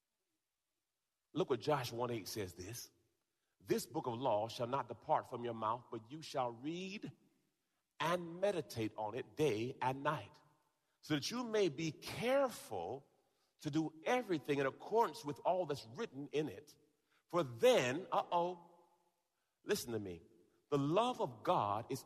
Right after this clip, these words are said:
unconditional." The blessings are based on conditions. I'm gonna say it again. The love of God is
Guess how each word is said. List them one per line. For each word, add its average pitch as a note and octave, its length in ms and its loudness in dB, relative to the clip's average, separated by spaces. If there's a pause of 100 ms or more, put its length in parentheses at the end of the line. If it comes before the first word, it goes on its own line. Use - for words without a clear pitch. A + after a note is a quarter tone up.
unconditional." C3+ 800 -6 (520)
The C#3+ 80 2
blessings C#3+ 600 0
are B2 140 0
based C3+ 340 -2
on C3+ 120 -2
conditions. - 800 -8 (600)
I'm A#2 80 4
gonna A#2 100 -4
say - 120 2
it C#3+ 80 4
again. B2+ 220 2 (200)
The D#3+ 100 4
love F#3+ 480 6
of C3+ 240 2
God A#2 460 4 (160)
is C#3+ 180 0